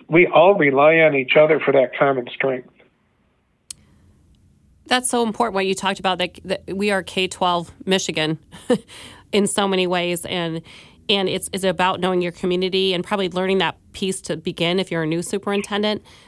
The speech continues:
Speaker 2: but then that kind of going outside that, uh, realm to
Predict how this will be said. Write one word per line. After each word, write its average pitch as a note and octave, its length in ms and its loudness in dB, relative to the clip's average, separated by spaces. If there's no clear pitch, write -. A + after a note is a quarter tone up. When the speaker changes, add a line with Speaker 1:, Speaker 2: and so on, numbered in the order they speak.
Speaker 2:
but F#3+ 120 -2
then F#3+ 200 2
that E3+ 260 0
kind F#3 160 -8
of F3 120 -4
going F#3+ 280 0
outside F3 540 -2
that, E3+ 340 -2
uh, E3 340 -4
realm E3+ 400 0
to D#3 520 -6